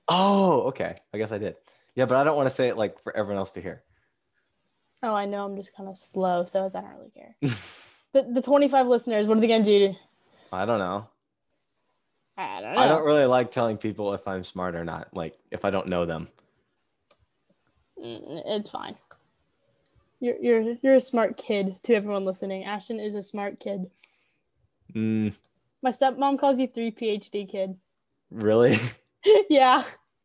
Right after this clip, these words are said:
Speaker 1: I said two, not three.
Speaker 2: Well, she, she calls you, she calls you three. And I
Speaker 1: That's
Speaker 2: think it's funny.
Speaker 1: <laughs>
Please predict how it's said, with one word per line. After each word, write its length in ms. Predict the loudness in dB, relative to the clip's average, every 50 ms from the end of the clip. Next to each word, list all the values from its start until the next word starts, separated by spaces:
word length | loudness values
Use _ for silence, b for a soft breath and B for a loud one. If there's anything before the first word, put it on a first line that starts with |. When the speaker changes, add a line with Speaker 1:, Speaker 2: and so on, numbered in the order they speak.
| _ _ _ _ _ _ _ _ _ _ _ _ _ _
Speaker 1:
I 120 | 2 2 4
said 300 | 4 4 4 4 2 0
two, 260 | 4 6 6 6 6
not 320 | 6 6 4 4 2 2 0
three. 400 | 2 4 6 6 6 4 2 b b b b b b b b b b
Speaker 2:
Well, 140 | 2 4 4
she, 120 | 4 2 -2 -4 -10 _
she 140 | -2 0 2
calls 220 | 4 4 4 4
you, 120 | 4 2 -2 -4
she 220 | -10 -6 -4 -2
calls 220 | 0 2 2 2 2
you 100 | 0 -2
three. 240 | -2 -4 -6 -4 -2
And 60 | 0 0
I 140 | 0 0
Speaker 1:
That's 180 | -2 -4 -4 -4
Speaker 2:
think 120 | -4 -4 -6
it's 140 | -6 -6 -8
funny. 320 | -8 -8 -6 -8 -4 -2 -2
Speaker 1:
<laughs> 40 | -2